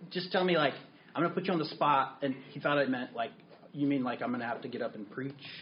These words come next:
And I was like, "No, no, no, I didn't mean like that." <laughs> But more like,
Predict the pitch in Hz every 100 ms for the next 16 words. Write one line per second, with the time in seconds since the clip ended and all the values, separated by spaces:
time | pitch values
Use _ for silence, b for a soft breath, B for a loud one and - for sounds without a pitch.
0 | - - 214 196 151 180 269 185 160 156
1 | 143 131 131 147 147 - - - - 135
2 | - - 175 196 202 180